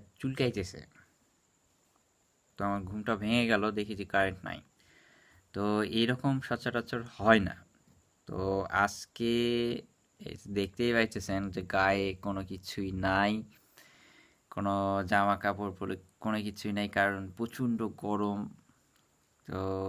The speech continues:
রুমের ভিতরে গ্রামের বাড়ি, তো সব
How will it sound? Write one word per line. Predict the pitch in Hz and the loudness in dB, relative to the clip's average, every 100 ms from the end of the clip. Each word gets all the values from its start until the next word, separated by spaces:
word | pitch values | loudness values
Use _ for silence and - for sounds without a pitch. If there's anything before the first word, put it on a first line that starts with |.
| 95 | -4
রুমের | 95 98 101 92 | -6 -6 -6 -8
ভিতরে | 95 90 95 98 98 95 92 - 92 | -10 -8 -6 -4 -2 -4 -8 -8 -4
গ্রামের | 95 98 95 92 | 0 0 0 -4
বাড়ি, | 95 92 95 - - _ _ _ _ _ _ _ _ _ _ _ | -4 -4 -6 -10 -16 _ _ _ _ _ _ _ _ _ _ _
তো | - 92 92 92 | -4 -2 0 -2
সব | - 101 | 0 0